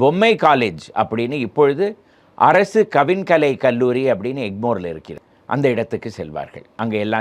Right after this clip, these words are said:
சிலைகள் பொம்மைகள் எல்லாம் இருக்கும், அதனால அதுக்கு பொம்மை காலேஜ் அப்படின்னு பெயர். இந்த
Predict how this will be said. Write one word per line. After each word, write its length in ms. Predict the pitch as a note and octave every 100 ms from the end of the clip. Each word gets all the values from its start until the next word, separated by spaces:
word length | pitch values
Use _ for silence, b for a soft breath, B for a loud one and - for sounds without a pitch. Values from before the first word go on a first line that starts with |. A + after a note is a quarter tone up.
| -
சிலைகள் 420 | A2 G#2+ F2 G2 F2
பொம்மைகள் 460 | F2+ F#2+ F2 E2+ D2+
எல்லாம் 180 | D#2 C#2+
இருக்கும், 200 | - -
அதனால 300 | G#2 A2+ C#3 A2+
அதுக்கு 200 | G#2 C3+
பொம்மை 220 | G#2 A#2+ B2 G2+
காலேஜ் 280 | E2+ F#2+ F2
அப்படின்னு 300 | D2+ D#2+ F2+ D#2+
பெயர். 180 | - - b b b
இந்த 160 | A3+ A#3